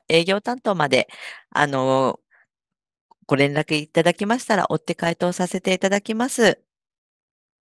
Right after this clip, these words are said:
あ、では、改めまして、秋山先生、あの、本日は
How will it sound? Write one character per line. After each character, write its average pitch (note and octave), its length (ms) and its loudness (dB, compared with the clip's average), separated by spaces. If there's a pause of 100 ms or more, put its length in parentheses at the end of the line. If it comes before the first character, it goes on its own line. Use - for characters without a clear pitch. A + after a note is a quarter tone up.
(1040)
あ、 - 80 -12 (500)
で D3+ 80 -2
は、 C#3 140 0
改 C#3+ 260 -2
め G3+ 100 4
ま G#3+ 120 2
し - 60 -4
て、 F3 60 4
秋 D#3+ 200 0
山 B3 140 -2
先 G3+ 180 -2
生、 F3+ 100 0
あ D3+ 100 2
の、 D3+ 120 -4
本 A3 160 0
日 A3+ 260 -4
は C#3+ 260 4